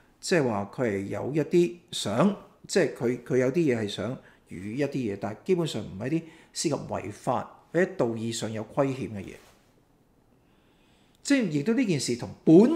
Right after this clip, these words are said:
案無關啊！你可以繼續講好多樣嘢㗎，譬如佢邊一日喺邊個地方去廁所，but，but they are irrelevant facts. These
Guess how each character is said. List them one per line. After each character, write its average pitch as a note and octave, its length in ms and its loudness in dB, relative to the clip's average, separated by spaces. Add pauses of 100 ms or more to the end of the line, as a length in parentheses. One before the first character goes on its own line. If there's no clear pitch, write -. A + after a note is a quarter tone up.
(120)
案 G3 300 8
無 A2 320 0
關 F#3 320 8
啊！ C3 200 -6 (1200)
你 A3 100 8
可 A#3 120 8
以 C4 40 4
繼 C4 100 4
續 E3+ 140 2
講 C#3+ 160 0
好 D3+ 180 2
多 F#3 80 8
樣 D3+ 100 2
嘢 G2+ 160 -4
㗎， G2+ 140 -6 (380)
譬 C3 120 2
如 C#3+ 100 4
佢 D3 60 0 (120)
邊 G3+ 140 2
一 F3 140 4
日 C#3 80 2
喺 B2 180 -2
邊 F3 120 2
個 E3 80 2
地 B2+ 120 -2
方 D#3 160 -4
去 C#3 100 4
廁 B2 220 -2
所， B2 260 -4 (400)
but，but - 680 -2
they C4+ 180 4
are A3 80 2
irrelevant G3+ 800 2
facts. - 460 0 (280)
These A#3+ 260 2